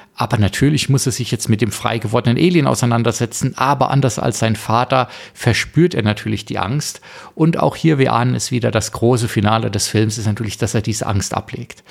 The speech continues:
So, das klingt soweit alles ganz banal. Aber was den Film für mich wirklich furchtbar macht, ist, dass hier eine philosophische Message noch untergebracht wird, nämlich das ist auch schon was in der Subline des Films, „Danger is real,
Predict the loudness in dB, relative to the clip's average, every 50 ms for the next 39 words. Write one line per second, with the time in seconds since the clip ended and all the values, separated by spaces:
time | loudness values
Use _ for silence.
0 | -20 -20 -20 -18 -10 -4 2 4 4 4 2 0 -4 -4 -4 0 2 0 2 2
1 | 0 0 0 0 0 0 -2 -2 0 0 -2 0 0 0 0 0 0 0 0 2
2 | 4 4 4 2 0 -2 -6 -10 -18 -16 -18 -12 -4 -2 0 0 2 0 0 0
3 | 0 -2 -4 -2 0 0 0 0 2 2 0 0 0 0 -2 -2 0 0 -4 -4
4 | -2 -2 -2 -2 -2 -2 -2 0 0 0 0 -2 -10 -10 -10 -4 -2 0 0 2
5 | 2 2 2 2 2 0 0 2 2 2 4 4 2 2 2 0 0 0 0 0
6 | 2 4 4 4 4 4 2 0 0 2 0 0 0 0 -2 0 -2 -2 -2 -2
7 | -2 -2 -4 -4 -2 -2 -2 0 0 0 0 0 -2 -4 -6 -6 -6 -4 -4 -4
8 | -4 -4 -4 -4 -2 -2 -4 -4 -2 -2 0 0 0 0 0 0 0 -2 -2 0
9 | 0 0 0 0 0 -2 -4 -2 0 2 2 2 2 0 -2 -6 -10 -18 -20 -20
10 | -20 _ _ 2 2 4 4 2 2 2 2 2 2 0 0 0 0 2 2 2
11 | 0 0 -2